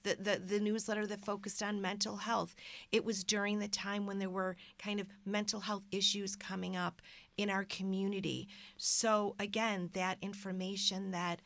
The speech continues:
that they're gathering is already driving decisions which are on a, on a fairly small level,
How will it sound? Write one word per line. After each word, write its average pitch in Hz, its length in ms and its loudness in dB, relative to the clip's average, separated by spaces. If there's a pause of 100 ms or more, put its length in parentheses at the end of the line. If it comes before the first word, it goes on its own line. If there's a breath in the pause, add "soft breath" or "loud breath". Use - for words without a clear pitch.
(320 soft breath)
that 175 340 0
they're 190 160 -2
gathering 180 880 0 (340 soft breath)
is 214 240 2
already 220 360 2
driving 196 880 0 (720)
decisions 202 960 0 (360 loud breath)
which 208 400 2
are 208 420 4 (360 soft breath)
on 220 120 8
a, 220 180 0
on 233 100 4
a 226 40 -4
fairly 233 400 2
small 196 800 2 (140)
level, 180 600 4